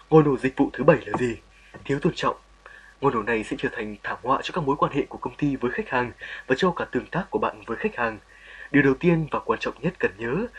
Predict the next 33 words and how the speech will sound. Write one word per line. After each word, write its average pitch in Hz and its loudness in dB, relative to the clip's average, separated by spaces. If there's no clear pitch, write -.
là 147 6
bạn 165 2
phải 123 6
chủ 117 -6
động - 0
giúp - -6
đỡ, 131 2
khiến 165 6
khách 262 -4
hàng 127 -2
cảm 107 0
thấy 123 0
được - 0
giá 170 -2
trị - -2
của 107 -4
mình 113 0
và 120 -4
cảm 110 -4
thấy 135 -6
được - -4
tôn 107 -6
trọng. 110 -6
Action. 123 0
Một. 131 6
Ngôi 175 6
nổ 156 4
dịch - -2
vụ - 2
thứ 175 -2
bảy 127 0
là 104 -8
gì? 110 -4